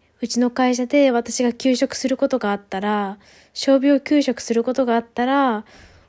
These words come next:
おそらく休職期間満了で退職することになると思うんだよね。それを考えると、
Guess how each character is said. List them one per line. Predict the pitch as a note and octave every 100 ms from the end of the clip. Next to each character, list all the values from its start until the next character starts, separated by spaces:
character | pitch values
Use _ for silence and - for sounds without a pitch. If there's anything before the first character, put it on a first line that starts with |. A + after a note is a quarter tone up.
| -
お | B3+
そ | D#4
ら | D4+ D4
く | - D#4 C4+ A#3
休 | - C#4 C4
職 | C#4 -
期 | -
間 | - C4 G#3+
満 | A3 A3
了 | A3 A3
で | A3 C4+ A#3+
退 | G#3+ - B3
職 | C4+ B3+
す | -
る | C4+
こ | C#4+
と | C#4+
に | A3
な | G#3
る | G3
と |
思 | F#3+ F#3+
う | F#3
ん |
だ | F3
よ | E3+
ね。 | F3+ G3 G#3 _ _ _ _ _ _ _ _ _ _ _ _ _ _ _ _ _
そ | - -
れ | C4+
を | D4+
考 | D4+ E4 E4+
え | F4
る | D4
と、 | - E4 D#4 A#3+ G#3